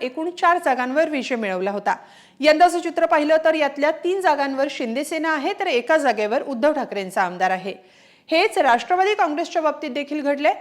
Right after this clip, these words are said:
कारण दोन हजार एकोणीस मध्ये राष्ट्रवादी काँग्रेसही एकत्रित होती,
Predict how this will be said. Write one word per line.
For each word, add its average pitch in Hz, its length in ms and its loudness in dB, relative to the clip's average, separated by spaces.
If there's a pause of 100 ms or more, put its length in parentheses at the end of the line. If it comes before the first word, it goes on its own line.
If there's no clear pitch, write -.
(120)
कारण 269 240 0
दोन 269 160 -4
हजार 285 240 0
एकोणीस 277 420 -4
मध्ये 285 180 0
राष्ट्रवादी 285 460 0
काँग्रेसही 285 600 -4
एकत्रित 262 480 -6
होती, 285 260 -6